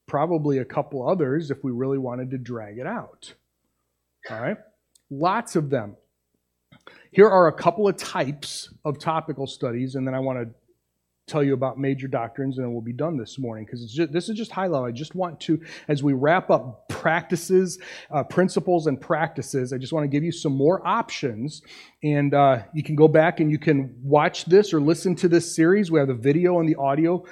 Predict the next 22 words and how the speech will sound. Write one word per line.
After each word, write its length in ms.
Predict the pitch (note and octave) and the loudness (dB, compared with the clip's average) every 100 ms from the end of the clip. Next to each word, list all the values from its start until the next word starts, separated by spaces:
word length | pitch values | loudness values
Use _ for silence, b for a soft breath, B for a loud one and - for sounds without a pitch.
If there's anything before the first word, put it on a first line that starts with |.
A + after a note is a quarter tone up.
| B F3 | B -2
Again, 320 | D3+ D3+ E3+ | 4 4 4
this 140 | D3 | 0
is 60 | C#3+ | 0
only 200 | C#3+ D#3+ | 0 -2
four 380 | - E3 G3 F3+ | -2 2 4 6
weeks. 320 | D3+ D3+ D#3 | 4 4 -4
You 80 | - | -2
can 200 | C#3+ B2+ | -2 0
watch 440 | C3+ F3+ - - B D3+ | 0 0 -4 -12 B -2
as 160 | C3 | 0
many 320 | C#3 C#3+ G#3+ | 2 4 4
times 480 | A3+ F#3+ G3 G#3+ D#3+ | 2 0 0 0 2
or 80 | D3 | 2
listen 340 | E3 E3+ F#3 | 2 0 -2
as 140 | C3+ C3+ | -2 0
many 260 | C#3+ G3 | 2 2
times 380 | G3+ F#3 G3+ F3 | 0 -4 -4 -2
as 180 | F3+ D#3+ | -4 -4
you 100 | E3+ | -4
need 280 | F3+ G#3 D3 | 0 -2 -2
to, 320 | C#3+ B2 C#3 b b b b _ | -4 -2 -4 b b b b _
to, 460 | - D#3+ D3+ C#3+ | 2 6 6 4